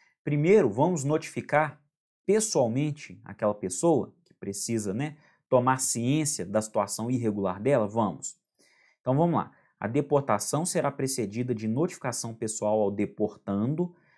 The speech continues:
da qual constem expressamente as irregularidades verificadas. Então o sujeito precisa saber em qual irregularidade ele está incorrendo, tá?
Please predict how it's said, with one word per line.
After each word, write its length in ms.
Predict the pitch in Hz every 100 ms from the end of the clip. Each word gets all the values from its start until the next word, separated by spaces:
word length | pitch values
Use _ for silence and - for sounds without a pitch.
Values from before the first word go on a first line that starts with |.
| _
da 160 | - 123
qual 280 | - 151 156
constem 580 | 135 131 170 - 190 -
expressamente 1120 | - 240 - - 110 110 120 110 120 156 170 -
as 160 | 117 117
irregularidades 880 | 117 139 139 135 117 104 139 147
verificadas. 960 | 110 110 107 - - 104 117 143 139 -
Então 240 | 135 139
o 40 | 147
sujeito 360 | 160 135 156
precisa 440 | - 160 - 196 226
saber 480 | 220 147 151 165 - - - _ _ _ _
em 120 | 175
qual 500 | 175 - 196 269 262
irregularidade 920 | - 190 180 160 160 147 120 120 131 127
ele 80 |
está 220 | 113 - 113
incorrendo, 640 | 120 147 131 131 190 160
tá? 260 | - 160